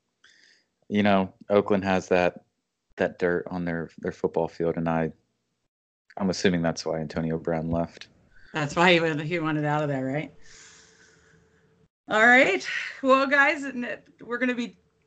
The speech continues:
Speaker 2: you know, done talking about Antonio Brown again, because by the time <laughs> this pod la-, podcast is available to you guys, it, who knows what the news will be.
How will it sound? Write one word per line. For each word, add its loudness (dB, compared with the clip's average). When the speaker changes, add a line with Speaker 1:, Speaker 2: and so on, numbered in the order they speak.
Speaker 2:
you -8
know, -2
done 0
talking -2
about 0
Antonio -2
Brown 0
again, 0
because -2
by 0
the 0
time 4
<laughs> -6
this 2
pod 4
la-, 2
podcast 0
is -10
available -2
to -10
you -2
guys, 0
it, -8
who -6
knows 2
what -2
the 2
news 4
will -2
be. 0